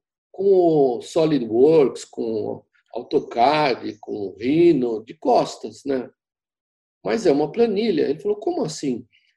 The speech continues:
Eu falei, "Olha, você não leva mal, mas isso não é planejamento. Você vai ser um desastre. Se eu tentar seguir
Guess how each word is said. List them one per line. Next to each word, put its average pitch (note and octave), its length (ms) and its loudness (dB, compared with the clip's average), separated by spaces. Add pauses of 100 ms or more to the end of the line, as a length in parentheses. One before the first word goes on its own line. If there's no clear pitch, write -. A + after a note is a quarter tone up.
(160)
Eu - 80 -20
falei, E4 180 0
"Olha, A3+ 180 0
você - 240 -8 (120)
não F4 100 -2
leva D#3+ 260 -2
mal, C#3 220 0
mas A#3 220 -2
isso A#3+ 200 -8
não G4 200 2
é - 80 -4
planejamento. D#3+ 800 -2
Você C#3 100 0
vai D3+ 140 -2
ser - 160 -6
um G#3 80 -6
desastre. C4 500 -4
Se - 100 -8
eu B2+ 60 -6
tentar D3 300 -2
seguir E3+ 580 -4